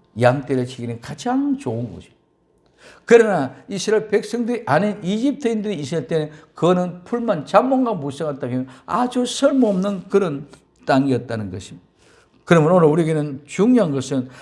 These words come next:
하나님의 창조하신 가장 좋은 곳이기 때문에 우리가 머물 곳인 줄 믿으시길 바랍니다. 그곳이 하나님의 창조하신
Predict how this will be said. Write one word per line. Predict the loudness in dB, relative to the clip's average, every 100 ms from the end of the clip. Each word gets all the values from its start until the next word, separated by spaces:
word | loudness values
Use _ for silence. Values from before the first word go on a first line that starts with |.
| -20
하나님의 | -16 -2 4 6 6 4 2 -2
창조하신 | -4 -2 2 2 2 0 -4 -6 -10 -20 _
가장 | -8 0 4 4 4 -4 -8
좋은 | -6 0 0 0 -2 -2 -4
곳이기 | -4 -4 -6 -12 -10
때문에 | -8 -6 -6 -6 -10 -20 -2
우리가 | 0 2 4 4 4 2
머물 | 2 6 6 4
곳인 | -2 -4 -4 -4
줄 | -2 -4 -6 -16 -10
믿으시길 | -4 -2 -2 -4 -6
바랍니다. | -6 -6 -8 -10 -16 -20 -4
그곳이 | 2 8 8 8 2
하나님의 | 4 4 4 2 0
창조하신 | -2 0 2 2 0 -2